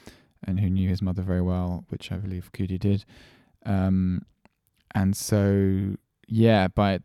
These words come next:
by its very nature, you're seeing Kanye at various moments w-, of vulnerability and, and instability, uh, moments that we've kind of heard about through the news, but we've not seen them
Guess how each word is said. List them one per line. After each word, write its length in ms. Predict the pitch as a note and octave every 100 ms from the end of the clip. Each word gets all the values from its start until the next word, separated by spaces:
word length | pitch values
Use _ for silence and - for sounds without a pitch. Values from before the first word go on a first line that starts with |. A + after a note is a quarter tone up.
| _
by 160 | - C3+
its 100 | B2
very 220 | - A#2
nature, 340 | A2+ A2 - G2
you're 160 | F#2+
seeing 320 | - G2+ G2 G2
Kanye 340 | G2+ F#2+ F2+
at 60 | F#2+
various 380 | G2 F#2 F#2
moments 540 | G2 F#2 F2+ - - - _ _ _ _ _ _ _ -
w-, 200 | G2 - -
of 160 | G2
vulnerability 800 | G#2+ F#2+ F#2 F#2+ F#2 - F2 F2
and, 220 | E2 F2 -
and 100 | F#2
instability, 800 | F2+ - F#2+ F2+ - G2+ G2+ G2+ _ _ _ _ _ -
uh, 380 | F2 E2+ G1+ - -
moments 480 | - C3+ C3 A#2+ G#2
that 80 | G#2+
we've 220 | G2+ F#2+
kind 120 | -
of 60 | G2+
heard 180 | F#2+ F#2+
about 220 | F#2+ -
through 100 | G#2
the 60 | G2
news, 360 | G#2+ A#2 B2
but 200 | - -
we've 160 | F#2 F#2+
not 180 | F2 -
seen 300 | - F2 F#2
them 300 | F2 A2+